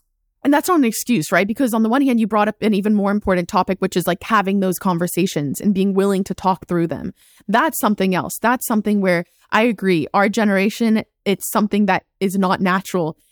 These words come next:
and confronting and talking through it and, and almost getting past the, the uncomfortable point. You can have that. There's a, there's a barrier, I feel like, that people, we can talk about it, but it gets very valuable past the barrier.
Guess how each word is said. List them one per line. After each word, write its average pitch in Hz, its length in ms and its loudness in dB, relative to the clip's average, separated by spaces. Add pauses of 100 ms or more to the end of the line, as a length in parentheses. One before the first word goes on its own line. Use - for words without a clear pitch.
(140)
and 196 440 0
confronting 196 880 0
and 180 100 -4
talking 214 420 0
through 190 380 0
it 190 240 0
and, 180 160 -2 (480)
and 262 200 2
almost 311 340 0
getting 247 320 2
past 233 500 -4
the, 196 260 0
the 185 380 -2
uncomfortable 214 680 0
point. 170 340 -2 (480)
You 226 100 0
can 285 160 2
have 277 300 0
that. 220 240 2 (100)
There's 254 240 0
a, 226 260 2
there's 208 220 0
a 240 80 2
barrier, 220 560 2
I 160 120 -2
feel 170 260 -4
like, 147 220 -4
that - 240 0
people, 311 280 0
we 247 100 0
can 220 160 0
talk - 360 -4
about 311 260 2
it, 415 160 -4 (960)
but 226 240 2
it 220 140 0
gets 302 200 0
very 240 320 2
valuable 311 440 2
past - 360 -2
the 185 80 -4
barrier. 170 520 -2